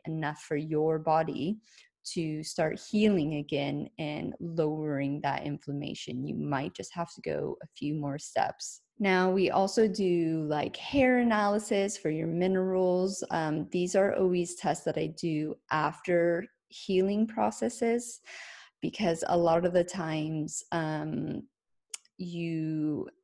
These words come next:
you know, put in a thirty-day challenge, or maybe you do,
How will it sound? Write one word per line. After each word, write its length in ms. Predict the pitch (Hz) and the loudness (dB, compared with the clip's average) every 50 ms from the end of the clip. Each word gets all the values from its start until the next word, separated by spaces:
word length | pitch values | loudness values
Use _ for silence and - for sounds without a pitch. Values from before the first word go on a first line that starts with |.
| _ _ _ _ _ _ _ _ _ - | _ _ _ _ _ _ _ _ _ -8
you 140 | 196 185 180 | -4 -2 0
know, 160 | 175 160 165 | 0 0 -2
put 260 | - - - 214 208 | -4 -4 -4 -2 0
in 180 | 214 214 208 202 | 2 2 2 0
a 140 | - - 180 | 0 -2 -4
thirty-day 760 | - - 185 180 175 180 175 165 170 170 - - 156 156 151 | 0 2 2 4 4 4 2 2 2 2 2 2 0 -2 -4
challenge, 720 | - - - 185 196 196 196 196 190 190 190 190 190 - | -4 0 2 2 4 4 4 4 4 4 4 2 2 0
or 140 | - - 156 | -4 -4 -4
maybe 320 | 160 156 147 151 156 160 165 | -2 -2 -2 -2 -2 -4 -4
you 300 | 165 160 160 156 156 151 | -4 -4 -2 -4 -4 -6
do, 600 | 156 - 160 151 151 156 156 156 156 156 156 | -4 -4 -2 -2 0 0 -2 -2 -2 -4 -4